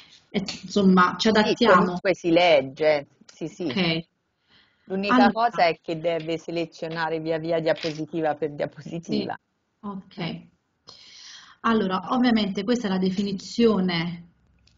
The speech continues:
Speaker 1: della violenza, che è l'utilizzo intenzionale della forza fisica o del potere minacciato reale contro se stessi, un'altra persona, contro un gruppo o una comunità,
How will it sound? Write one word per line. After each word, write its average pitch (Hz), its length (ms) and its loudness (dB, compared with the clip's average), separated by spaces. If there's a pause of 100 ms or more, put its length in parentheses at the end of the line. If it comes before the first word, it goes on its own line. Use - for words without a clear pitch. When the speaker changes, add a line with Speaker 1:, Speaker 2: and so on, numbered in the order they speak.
Speaker 1:
della 185 320 0
violenza, 185 680 0 (1160)
che 202 100 -2
è 196 40 0
l'utilizzo 202 440 0
intenzionale 196 580 -2
della 180 200 0
forza 190 360 -6
fisica 254 580 0
o 196 60 0
del 180 180 -2
potere 233 640 2
minacciato 185 640 -2
reale 170 580 2
contro 190 320 -2
se 175 140 -2
stessi, 247 480 0
un'altra 185 360 0
persona, 226 500 0
contro 190 300 0
un 170 80 0
gruppo 156 400 -4
o 233 200 0
una 214 240 6
comunità, 170 680 2